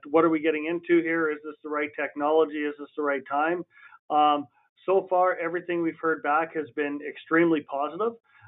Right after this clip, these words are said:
Um, our electricity rates are, uh, fairly low. We, uh, are one of the few municipalities in, uh, Canada that own our own electric generation facility. So we really end up being completely vertically integrated,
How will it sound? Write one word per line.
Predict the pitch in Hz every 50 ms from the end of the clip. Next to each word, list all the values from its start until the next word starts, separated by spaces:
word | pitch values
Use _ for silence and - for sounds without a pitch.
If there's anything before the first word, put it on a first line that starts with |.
| - -
Um, | - 151 151 147 147 147 151 - -
our | 160 156
electricity | 151 147 156 151 147 - - 185 175 180 180 190 185 170
rates | 165 170 175 175 170 - -
are, | 160 151 147 147 147 147 143
uh, | 139 139 135 135 139 - - - _
fairly | - 170 180 185 175 175 160
low. | 147 143 139 151 175 190
We, | 175 156 156 147 147 147 151 147
uh, | 143
are | 139 139 139 143 135 151 147 143 139 139 135 - _ _ _ - -
one | 143 156 165
of | 151
the | 147
few | - 170 170
municipalities | 165 165 160 151 - - 160 156 156 160 160 160 156 151 143 147
in, | 147 143 139 139 139 131 _ - _ _ -
uh, | 143 143 143 143 -
Canada | 156 151 151 156 151 147 143
that | 143 139 135 135 -
own | 156 151 160 165
our | 160 151 147 143 -
own | 151 151 147 147
electric | 143 143 143 143 143 - 143 -
generation | - 143 139 135 131 135 147 160 - 175 170 170
facility. | 170 147 - 147 139 135 135 135 139 139 139 - - - - 107 - _ _ -
So | - 170 160 160 160 160
we | 165 170 156 160
really | 156 156 190 220 226 208 196
end | 185 180
up | 175 165 160 -
being | 170 160 151
completely | - - 123 - 165 170 175 170 156
vertically | 143 147 160 156 151 151 147 143 135 139
integrated, | 160 170 175 170 143 147 147 139 139 135 135